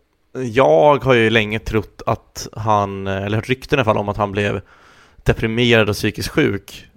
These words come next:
eftersom för, när han förberedde sig för Joker-rollen så var han, spenderade han sex veckor ensam i ett hotellrum och levde väldigt anarkistiskt och fattigt,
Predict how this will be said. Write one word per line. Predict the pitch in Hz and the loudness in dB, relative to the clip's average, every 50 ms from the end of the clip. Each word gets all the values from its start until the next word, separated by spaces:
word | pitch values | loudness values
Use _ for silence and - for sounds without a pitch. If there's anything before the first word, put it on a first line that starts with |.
| _ _ | _ _
eftersom | - - - - - 117 104 104 104 101 98 | -10 -10 -6 -4 -2 -2 -2 -2 -4 -6 -6
för, | - - 120 110 - - | -2 0 0 0 0 -2
när | - 123 117 | -4 0 0
han | 117 | 0
förberedde | - - 135 123 113 101 120 131 131 117 | 2 2 4 4 4 4 4 4 4 2
sig | - 117 104 | 2 0 0
för | - 113 | 2 4
Joker-rollen | 110 117 110 107 - - 117 143 139 120 104 101 107 113 120 110 101 | 4 6 4 4 4 4 4 4 4 4 2 -2 -4 -4 -6 -10 -12
så | - - 107 107 104 107 _ _ | -8 -6 -4 -4 -4 -8 _ _
var | - 151 127 117 113 110 | -6 0 2 4 4 4
han, | 107 104 104 98 - - - - _ _ - | 2 0 -2 -8 -10 -14 -20 -20 _ _ -8
spenderade | - - 131 123 127 | -4 0 2 4 4
han | 123 113 | 2 2
sex | - - - - - - | 0 -2 -4 -4 -4 -4
veckor | 170 160 - - - 135 | -4 -4 0 2 2 4
ensam | 120 117 110 101 92 - 107 | 4 4 2 0 -4 -6 -6
i | |
ett | 104 | -6
hotellrum | - 113 - 131 123 110 104 113 120 143 117 - - 127 - - - _ _ _ _ _ _ _ | -4 -2 0 2 2 2 2 2 2 2 2 0 -2 -10 -18 -20 -20 _ _ _ _ _ _ _
och | - - 101 | -12 -8 -4
levde | 110 113 110 107 107 107 123 | 0 2 4 4 4 4 4
väldigt | 113 113 - 113 - - | 2 2 0 -2 -4 -6
anarkistiskt | 120 107 104 - - 123 113 - - - - 101 - - | -6 -6 -6 -4 -2 -2 -2 -2 -4 -6 -6 -6 -6 -6
och | 101 | -4
fattigt, | - 120 113 - - - - - - - - - - | -2 -4 -4 -4 -6 -10 -12 -12 -12 -14 -20 -20 -20